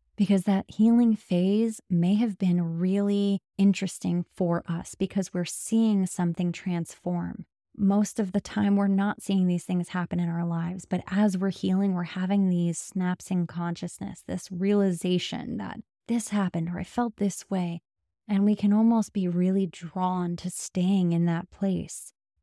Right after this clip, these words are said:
But what that keeps us from is tapping into the stream of life, from showing up for others, from being our healed self. And I understand that there's a lot of controversy about that, that we're always healing, we're always on a journey. And I get that, but I'm talking about acute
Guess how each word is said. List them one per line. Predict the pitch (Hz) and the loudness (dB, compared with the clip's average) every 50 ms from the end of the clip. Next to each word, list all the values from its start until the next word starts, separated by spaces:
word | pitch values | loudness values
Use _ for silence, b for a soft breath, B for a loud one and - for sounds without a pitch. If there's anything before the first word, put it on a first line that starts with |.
| _ - | _ 2
But | 202 202 | 2 4
what | 196 202 202 | 4 2 2
that | - 196 185 190 | 0 0 0 0
keeps | - - 214 220 220 - - | 0 0 0 0 0 0 -2
us | 202 175 - | -4 -4 -4
from | - - 175 175 180 185 185 - - | -2 -2 0 2 4 2 2 2 2
is | 190 185 180 180 175 175 165 | 2 2 4 4 2 0 -2
tapping | - - 185 190 196 - 214 214 | -4 -4 -4 -4 0 2 2 4
into | 214 214 - 208 | 4 4 2 0
the | 202 | -4
stream | 196 - - 208 202 202 208 | -4 -4 -2 0 2 4 4
of | 208 180 170 | 2 2 0
life, | 180 196 220 196 151 - - - _ _ _ _ _ | -2 -2 -2 -4 -4 -8 -14 -20 _ _ _ _ _
from | - - 185 180 180 175 | -4 -2 0 2 2 0
showing | 175 - - 185 185 185 190 190 | 0 -2 0 0 2 2 2 2
up | 185 - _ - | 0 -2 _ -8
for | - - 196 - - | -4 -2 -2 -2 0
others, | 180 196 208 208 170 160 160 160 - - | -2 0 0 0 -2 -2 -6 -8 -12 -14
from | - - - 175 175 175 170 170 170 165 165 170 - _ _ _ _ _ _ 190 180 | -14 -6 -2 -2 0 0 0 0 0 -2 -2 -4 -6 _ _ _ _ _ _ -6 0
being | - 196 196 208 208 208 208 - | 2 4 6 6 6 6 4 2
our | - 190 180 175 175 175 180 170 - _ | 2 2 2 2 2 0 0 -4 -6 _
healed | - - - 202 202 208 185 175 175 180 165 202 - - | -20 -6 -2 0 2 2 2 0 -2 -4 -6 -8 -12 -14
self. | - - - 254 269 202 175 - - | -6 -4 -2 -2 0 -2 -4 -4 -4
And | 190 180 | -2 0
I | 185 196 | 0 0
understand | 202 208 226 226 220 208 202 - - - 185 175 170 165 | 0 2 2 4 4 2 2 -2 -2 -2 0 0 0 0
that | 175 - | -2 -4
there's | - - 170 | -6 -8 -8
a | - - | -8 -4
lot | 214 214 208 | -2 -2 -2
of | 196 | -2
controversy | - - 190 185 175 - - 175 175 175 165 - 185 | -2 -4 -4 -4 -4 -4 -6 -4 -4 -4 -4 -2 -2
about | 180 175 180 180 - | -2 -2 -2 -4 -4
that, | - 175 170 170 170 - | -4 -2 -2 -2 -2 -4
that | - 170 - - | -6 -8 -8 -8
we're | 170 165 175 | -6 -4 -2
always | 180 190 185 185 185 180 180 170 - | 0 0 0 0 0 0 0 -2 -6
healing, | - - 180 175 175 180 180 175 | -4 -2 0 2 2 2 2 0
we're | 165 160 160 | 0 -2 -2
always | 165 180 190 190 - | 0 0 0 0 0
on | 190 180 | 0 -2
a | 180 170 | -2 -2
journey. | - 175 170 165 | -2 -2 -2 -2
And | 170 196 | -2 -2
I | 233 254 | -2 0
get | 220 247 220 214 _ | 0 0 -2 -2 _
that, | - - 175 185 - | -8 -12 -12 -12 -8
but | - | -6
I'm | 180 180 185 | -4 -4 -4
talking | - 202 214 - - 254 254 | -4 -4 -4 -2 0 0 0
about | 214 202 185 180 180 - | 0 0 -2 -4 -4 -4
acute | - 180 - - - - - 220 226 233 - | -6 -6 -6 -8 -14 -8 -4 -2 -2 -2 -2